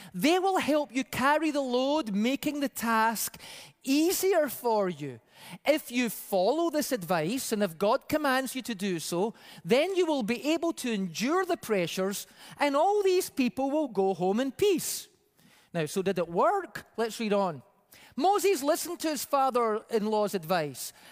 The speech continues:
and followed his suggestions. He chose capable men from all over Israel and appointed them as leaders over the people. He put them in charge of groups of one thousand,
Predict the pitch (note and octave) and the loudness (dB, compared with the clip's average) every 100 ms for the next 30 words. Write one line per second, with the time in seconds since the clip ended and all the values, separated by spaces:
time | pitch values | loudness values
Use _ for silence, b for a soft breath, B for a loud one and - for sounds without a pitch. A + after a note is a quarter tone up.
0 | B D4 C4+ - D#4 F#4+ G4 F#4 C#4 - | B -2 -2 0 2 4 2 0 -4 -4
1 | A3 F#3+ G3+ D#3+ - D3 B2 A#2 - B | -6 -2 -2 -2 -8 -12 -12 -16 -20 B
2 | B F4 - E4 F#4+ G#4 - - E4+ C#4+ | B 0 2 2 2 2 0 -2 0 0
3 | B3 A3 G3 E3+ F3 C4+ C#4 G4 G4+ E4+ | 0 2 2 0 -2 2 4 4 2 2
4 | B3+ G3+ E3 D#3+ C#3+ B2+ B B D4+ D4+ | 0 -2 -4 -8 -10 -12 B B 0 0
5 | - D#4 F#4 F4+ F4 D#4+ C4+ G#3+ A#3+ A3 | 0 0 0 0 -2 0 -2 -4 -2 -2
6 | G3+ G#3+ F3+ E3+ E3 - D#3 C3 A2+ _ | 0 -2 -2 -6 -8 -8 -12 -14 -18 _
7 | B B B D#4+ D#4+ - F4+ - D#4 D4 | B B B 0 0 0 0 0 0 0
8 | B3+ C#4+ D#4+ D#4 F#3+ G3 F3+ - D4+ G3+ | -2 0 2 2 0 -2 -4 -2 -4 -4
9 | G#3 F3+ D3+ G#3+ C#4 C#4+ C4+ C#4 C#4 D4+ | -6 -4 -2 -2 0 0 0 -2 -8 -10
10 | - | -14